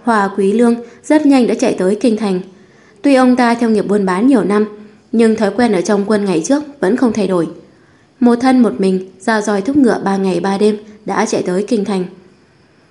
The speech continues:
Mạnh Hoài Cận vừa nghe được tin tức Hoa lão gia đã đến kinh thành, lập tức đưa bà mối tới cửa cầu hôn. Không ngờ, chưa tới nửa ngày đã có tin tức, Hoa lão gia mời hắn đến phủ nói chuyện.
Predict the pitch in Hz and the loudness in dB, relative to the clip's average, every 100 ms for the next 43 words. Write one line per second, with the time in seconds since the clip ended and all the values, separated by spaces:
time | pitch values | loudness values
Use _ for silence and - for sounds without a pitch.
0 | _ _ _ - 247 240 220 214 208 208 | _ _ _ -2 0 2 2 0 0 2
1 | 214 226 196 - 208 190 294 - - - | 2 2 0 2 0 2 -2 -4 -18 -4
2 | 269 226 175 208 226 202 185 185 226 220 | 0 0 0 -2 -2 -2 -2 -2 0 -2
3 | 214 185 185 - - - - 240 233 320 | 0 -2 -4 -10 -20 -16 -4 -2 0 0
4 | 302 220 196 180 185 202 240 - - 185 | 0 0 0 0 0 0 -2 -2 -2 -2
5 | 175 214 214 - - _ _ _ _ - | -2 0 -2 -6 -20 _ _ _ _ -4
6 | 226 208 190 180 185 - - 285 277 226 | -2 0 0 -2 -6 -18 -4 0 2 4
7 | 285 262 196 185 180 180 226 240 196 269 | 4 2 0 -4 -4 -4 -2 0 0 -2
8 | - - - _ - 240 202 185 202 226 | -6 -20 -20 _ -2 0 0 -2 -2 -2
9 | 208 185 190 185 208 247 - 170 165 208 | 0 -2 -2 -2 -2 0 -2 -4 -6 -4
10 | 220 | -6